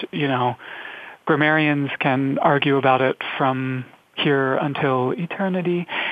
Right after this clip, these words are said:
if they wish. The point that I think you were getting at, which is something that I love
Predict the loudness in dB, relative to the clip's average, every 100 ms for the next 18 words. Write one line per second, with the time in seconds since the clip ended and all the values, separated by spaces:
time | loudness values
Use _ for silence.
0 | -6 -2 -2 2 0 2 0 0 -2 -2
1 | -6 -18 -20 -20 _ _ _ -8 -2 -2
2 | 0 0 0 -2 -6 _ -4 0 2 0
3 | -2 -4 -4 -2 -2 0 -2 0 0 0
4 | -2 _ _ -8 -4 -2 -4 -4 -4 -4
5 | -2 0 0 2 0